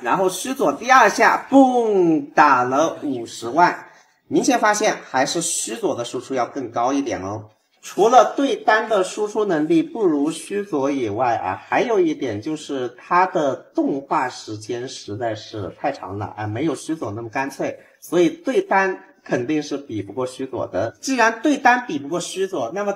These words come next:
对群可不可以和孔明碰一碰呢？左上角是用大圆辅助S P银草的，右上角是用小圆辅助S P银草的啊！你不要跟我说什么下掉青之、下掉寻香型、下掉千之，这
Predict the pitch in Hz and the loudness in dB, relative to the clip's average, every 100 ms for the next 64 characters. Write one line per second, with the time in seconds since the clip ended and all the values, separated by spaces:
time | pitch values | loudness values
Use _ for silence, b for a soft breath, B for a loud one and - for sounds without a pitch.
0 | - 359 339 220 - 156 139 190 - - | -2 2 2 0 -8 -6 -4 -4 -6 -8
1 | 190 175 170 170 151 - - 170 135 127 | -4 -2 -2 -2 -6 -6 -6 -4 -2 -6
2 | 117 156 180 277 175 147 165 139 123 - | -8 -10 -4 -4 -2 -4 -4 -2 -4 -8
3 | b b b b _ - 190 269 302 269 | b b b b _ 4 4 6 6 8
4 | 170 - - 214 220 202 - - 285 208 | 8 6 0 0 0 -2 0 4 6 4
5 | 147 131 127 147 160 151 127 117 - 175 | 2 -2 -4 -4 -10 -8 -6 -6 -4 -2
6 | 165 - 135 - 175 143 127 147 147 120 | 0 -2 -4 -6 -8 -8 -8 -6 -4 -4
7 | 101 104 247 269 262 220 185 156 120 113 | -4 -8 -4 -2 0 -2 0 0 0 -2
8 | 170 170 160 143 - 165 135 123 156 202 | -4 -2 -2 -6 -2 0 0 -2 -6 -8
9 | 147 120 123 117 - - 113 107 - - | -12 -10 -8 -8 -10 -16 -16 -14 -12 -12
10 | 98 - 110 143 190 311 403 403 381 370 | -12 -10 -6 -2 0 4 8 8 8 6
11 | 247 294 285 202 294 - 370 294 254 240 | 6 6 4 4 0 2 4 4 6 4
12 | - 277 269 262 262 B B - 330 285 | 2 -2 -2 0 -4 B B -2 6 8
13 | 262 220 185 196 214 277 294 294 294 226 | 8 6 4 -2 0 4 6 6 2 -2
14 | - 269 247 233 - 240 233 226 226 277 | 4 4 4 2 2 0 0 -2 -2 -8
15 | - | 0